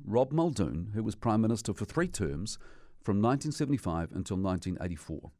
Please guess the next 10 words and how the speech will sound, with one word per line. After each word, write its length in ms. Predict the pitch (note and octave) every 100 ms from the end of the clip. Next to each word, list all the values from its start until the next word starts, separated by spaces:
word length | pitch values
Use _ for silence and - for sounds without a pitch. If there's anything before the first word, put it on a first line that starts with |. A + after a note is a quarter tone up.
| _ _ _ _ _ _ - _ _ _ _ _ _ _ _ _
In 180 | B2+ C3
his 300 | D3 G#3+ -
third 380 | - D3+ D3+ -
term, 460 | - E2 C#2 A#2+
from 340 | - B2 G#2 -
eighty-one 400 | B2 C#3+ B2 A2
to 120 | G2 G2+
eighty-four, 540 | F#2 F2 E2+ C#2 G#2+ - _ _ _ -
gang 260 | B2+ C3 D#3
membership 480 | C3+ G2+ - G#2+